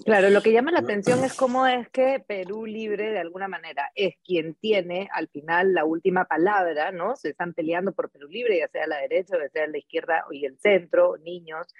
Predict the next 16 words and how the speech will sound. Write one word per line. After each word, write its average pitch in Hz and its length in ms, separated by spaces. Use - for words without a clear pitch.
incluidos, 196 840
pero, 233 540
eh, 180 260
¿por 175 200
qué 247 140
solamente 240 840
primera 202 460
vicepresidencia? 175 800
¿Por 175 220
qué, 233 140
por 214 120
ejemplo, 208 340
Perú 190 180
Libre 214 300
no 208 120
estaría 202 580